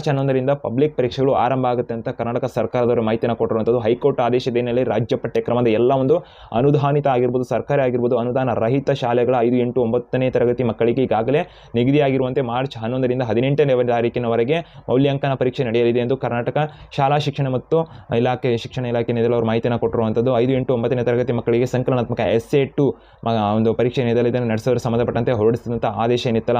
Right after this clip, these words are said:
so ಅದರ ಪ್ರಕಾರನೇ ಹೈಕೋರ್ಟ್ನ ಏಕಸದಸ್ಯ ಪೀಠ ರದ್ದು ಮಾಡಿತ್ತು, ದ್ವಿಸದಸ್ಯ ಪೀಠ ಇದೀಗ ಅವಕಾಶನ ಕೊಟ್ಟಿದೆ. So ಇದೇ ರೀತಿಯಂತೆ ಪರೀಕ್ಷೆಗೆ ನಿಗದಿ ಏನ್ ಮಾಡಿದ್ದಲ್ಲ, ಅದೇ ದಿನಾಂಕದಂದು ಅದೇ ಒಂದು ವಿಷಯಗಳು, ಪರೀಕ್ಷೆಗಳು ನಡೆಯುತ್ತೆ ಅಂತ ಶಿಕ್ಷಣ ಇಲಾಖೆಯವರು ಕ್ಲಾರಿಟಿನ ಕೊಟ್ಟಿರುವಂಥದ್ದು.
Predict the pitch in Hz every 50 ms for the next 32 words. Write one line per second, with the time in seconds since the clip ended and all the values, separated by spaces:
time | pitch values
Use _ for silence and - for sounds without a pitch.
0 | 113 110 - 117 107 117 113 113 123 120 - 123 123 127 143 165 160 - - -
1 | - - - 123 127 - 135 131 - 120 110 120 - - 117 123 120 120 117 -
2 | 127 - 113 113 120 113 110 104 120 117 117 110 - - 120 120 123 120 - 127
3 | 117 113 - 135 123 120 113 117 117 117 120 117 107 104 - 120 117 - 117 113
4 | - 113 110 - 120 117 127 147 151 - - - - - - - 127 120 127 131
5 | 135 131 127 127 139 131 120 113 143 - - - 117 131 131 - 143 127 131 135
6 | 120 113 113 123 120 113 135 139 131 120 113 113 113 117 123 117 113 113 127 120
7 | 123 120 120 117 120 120 120 120 113 104 107 117 123 120 117 120 117 110 - 120
8 | 117 117 131 120 120 113 110 - 139 123 120 104 107 117 117 117 160 202 - 131
9 | 127 - 127 - - 143 131 120 117 113 113 - 117 113 127 - 120 110 120 117
10 | 127 120 113 - 110 104 - 113 110 107 101 104 113 151